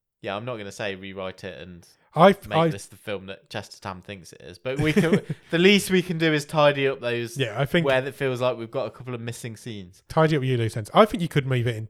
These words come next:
Speaker 2: make it linear. I don't, I don't think it needs to jump around showing all of Chester's day, then all of Chris's day, then
Speaker 1: No.
Speaker 2: all of Danny's day. I think you can put those scenes in order.
Speaker 1: No, and that, that goes
Speaker 2: And
Speaker 1: back to what I was saying at the start. Those captions are not needed.
Speaker 2: No, the chapter titles are not
Speaker 1: Yeah.
Speaker 2: needed.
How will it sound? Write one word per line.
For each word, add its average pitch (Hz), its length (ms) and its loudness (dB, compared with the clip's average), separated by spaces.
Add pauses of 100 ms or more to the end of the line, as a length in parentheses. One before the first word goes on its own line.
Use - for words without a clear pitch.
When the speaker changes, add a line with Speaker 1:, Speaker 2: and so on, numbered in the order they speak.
Speaker 2:
make 120 240 -6
it 107 60 -10
linear. 98 360 -12 (100)
I 127 60 -8
don't, 123 280 -4 (340)
I 139 60 -4
don't 147 220 2
think 131 180 -6
it 113 60 -10
needs 117 160 -6
to 127 80 -8
jump 110 260 -6
around 110 320 -6 (180)
showing 120 320 -2
all 117 160 -4
of 104 100 -12
Chester's - 360 -8
day, 110 240 -8
then 117 240 -4
all 110 140 -6
of 101 80 -16
Chris's - 320 -14
day, 101 260 -14
then 117 160 -4
Speaker 1:
No. 113 60 -4
Speaker 2:
all 104 100 -8
of 101 80 -12
Danny's 98 300 -12
day. - 240 -20 (340)
I 113 60 -10
think 143 240 -4
you 120 80 -10
can 123 120 -12
put - 200 -8
those 113 180 -6
scenes 107 240 -10
in 104 80 -10
order. 104 400 -12
Speaker 1:
No, 98 160 -10 (220)
and 147 160 -8
that, 180 120 0
that 175 160 0
goes 143 140 0
Speaker 2:
And 123 80 0
Speaker 1:
back 123 120 -4
to 127 100 -10
what 113 60 -4
I - 20 -6
was 104 100 -10
saying 101 220 -6
at 95 40 -14
the 95 60 -16
start. 101 320 -6
Those 117 160 -4
captions 104 560 -12
are 98 80 -10
not 101 240 -12
needed. 85 420 -16
Speaker 2:
No, 131 200 0
the 127 160 0
chapter - 340 -2
titles 104 300 -6
are 107 40 -8
not 95 120 -14
Speaker 1:
Yeah. 78 100 -12
Speaker 2:
needed. 90 320 -18